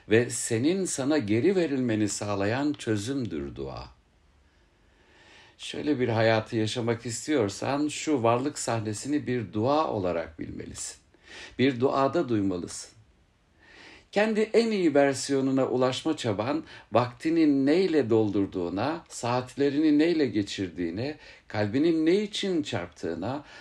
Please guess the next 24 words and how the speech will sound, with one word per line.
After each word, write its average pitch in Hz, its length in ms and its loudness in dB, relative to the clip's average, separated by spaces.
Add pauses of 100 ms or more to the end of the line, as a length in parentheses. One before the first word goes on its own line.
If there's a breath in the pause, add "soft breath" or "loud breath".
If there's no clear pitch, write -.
(100)
sabahları 135 680 0
seni 139 440 2
neyin 160 280 4
uyandırdığına 147 1000 2 (280 loud breath)
bağlı 127 400 0
bir 98 140 2
süreçtir. 71 720 -8
Şayet 147 580 -4
bunu 123 300 -2
anlayabiliyorsan 123 1040 -2 (340 loud breath)
kendini 165 480 0
tanıyorsun 107 680 -2
demektir. - 680 -10 (420 loud breath)
Kendini 120 500 0
tanıyorsan 143 880 -2
Rabbini 135 480 -4
de 113 160 -4
tanırsın. - 540 -12 (600 loud breath)
Onu 170 180 6
seversin, 202 640 0
o 165 200 0
da 143 260 2
seni 139 320 -6
sever. 131 500 -2